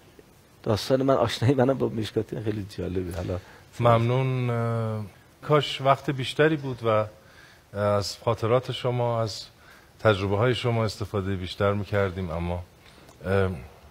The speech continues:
Speaker 2: خیلی متاسفم که وقتمون کمه. و احساس خوشبختی دارین عمیقاً؟
Speaker 1: من از این که ب-، به مردمم می‌تونم خدمت کنم، اگر بشه اسمش خدمت گذاشت،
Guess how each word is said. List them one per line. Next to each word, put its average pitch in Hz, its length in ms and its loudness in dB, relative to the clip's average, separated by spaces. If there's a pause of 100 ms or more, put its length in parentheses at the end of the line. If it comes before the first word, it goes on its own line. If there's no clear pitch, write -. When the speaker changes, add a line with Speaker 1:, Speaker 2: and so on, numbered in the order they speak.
(120)
Speaker 2:
خیلی 135 260 0
متاسفم 120 640 0
که 120 100 -4
وقتمون 98 540 0
کمه. 71 300 -8 (840)
و 117 520 8 (1300)
احساس 120 360 4
خوشبختی 127 500 0
دارین 139 280 2
عمیقاً؟ 131 400 0 (1400)
Speaker 1:
من 139 100 -6
از 127 160 -2
این 135 140 -2
که 135 420 0
ب-، 120 40 -10 (160)
به 113 100 -2
مردمم 107 520 4
می‌تونم 110 380 -4
خدمت 104 420 -2
کنم، 101 360 0
اگر 120 220 4
بشه 107 420 -2
اسمش - 260 -8
خدمت 104 420 -6
گذاشت، 98 360 -4